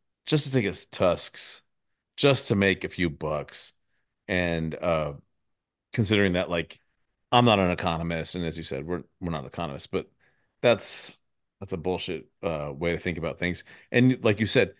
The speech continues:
you took a, like, a giant elephant turd out of a backpack, and you're like, "Hey, this is where it's really at." And it is really where it's at. This is, like, this is, we're talking about the actual, like, survival of the planet.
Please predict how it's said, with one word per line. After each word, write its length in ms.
you 180
took 280
a, 500
like, 140
a 80
giant 480
elephant 360
turd 220
out 120
of 60
a 60
backpack, 520
and 100
you're 80
like, 120
"Hey, 200
this 160
is 100
where 140
it's 120
really 240
at." 180
And 120
it 120
is 280
really 200
where 160
it's 160
at. 140
This 160
is, 200
like, 180
this 160
is, 200
we're 100
talking 220
about 380
the 160
actual, 680
like, 200
survival 560
of 80
the 60
planet. 600